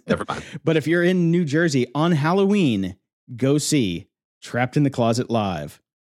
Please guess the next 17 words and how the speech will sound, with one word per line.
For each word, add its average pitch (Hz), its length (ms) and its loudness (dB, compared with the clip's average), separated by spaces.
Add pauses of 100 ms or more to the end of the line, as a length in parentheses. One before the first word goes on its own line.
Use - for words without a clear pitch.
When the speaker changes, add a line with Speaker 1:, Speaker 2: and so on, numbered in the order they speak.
Speaker 2:
with 110 160 -4
Remember 101 580 0
Jones, 87 500 -4
who 107 140 -2
I've 87 160 -6
never 131 280 0
heard 143 200 2
of, 104 240 -2 (300)
but 131 160 0
who 156 160 2
is 151 240 0
actually 131 420 0
a 104 60 2
pretty 117 200 -2
damn 110 220 0
good 101 160 -2
singer. 90 360 -2